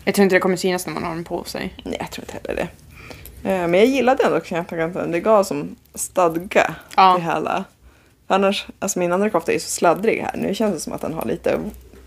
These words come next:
Speaker 2: ja, men stadga.
Speaker 1: Jo.
Speaker 2: Jag är nöjd att den vart den här beigea färgen.
Speaker 1: Ja.
Speaker 2: Det enda som är, det vill jag ha knappar från Fabelnit på den.
Speaker 1: Eh, ja.
Speaker 2: Jag gjorde en varukorg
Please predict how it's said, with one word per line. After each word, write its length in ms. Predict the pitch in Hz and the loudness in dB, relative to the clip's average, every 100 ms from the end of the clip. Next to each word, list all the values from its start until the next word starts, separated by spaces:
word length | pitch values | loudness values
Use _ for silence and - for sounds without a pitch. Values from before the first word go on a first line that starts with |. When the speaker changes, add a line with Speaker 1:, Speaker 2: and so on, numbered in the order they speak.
| - - | -18 -10
Speaker 2:
ja, 120 | - 151 | -4 -4
men 160 | 165 | -4
stadga. 360 | - - 170 - - - | -4 -4 -2 -4 -6 -4
Speaker 1:
Jo. 240 | 214 190 - _ _ - - - _ - _ - - - | 0 2 0 _ _ -20 -20 -20 _ -20 _ -18 -16 2
Speaker 2:
Jag 200 | 180 170 | 4 6
är 40 | |
nöjd 260 | 160 156 151 | 4 2 2
att 100 | 151 | -2
den 100 | 147 | -4
vart 260 | 156 - - - _ | -6 -10 -20 -20 _
den 120 | 165 | -10
här 80 | 165 | -6
beigea 340 | 151 147 170 | -4 -4 -4
färgen. 340 | 165 156 - 185 - | -4 -2 -2 -6 -4
Speaker 1:
Ja. 360 | 180 180 180 175 - | 4 6 6 0 -6
Speaker 2:
Det 80 | - | -2
enda 180 | 185 175 | 0 0
som 120 | 185 | 0
är, 160 | 180 170 | 0 2
det 100 | 151 | 2
vill 180 | 165 170 | 0 0
jag 80 | |
ha 60 | 147 | 0
knappar 460 | - 160 - 156 - | -2 -10 -2 -2 -2
från 160 | - - | -10 -8
Fabelnit 560 | - 151 160 165 - - | -8 -4 -6 -6 -16 -16
på 60 | - | -14
den. 140 | - - _ - _ | -14 -16 _ -20 _
Speaker 1:
Eh, 260 | 214 214 | -6 -4
ja. 180 | 208 214 294 _ _ _ _ _ _ _ _ - | -4 -4 -6 _ _ _ _ _ _ _ _ -6
Speaker 2:
Jag 160 | - | 0
gjorde 300 | 185 165 170 | 2 2 4
en 260 | 160 131 175 - _ - - _ | 2 2 -6 -16 _ -20 -20 _
varukorg 480 | 165 160 180 - | 2 2 2 -2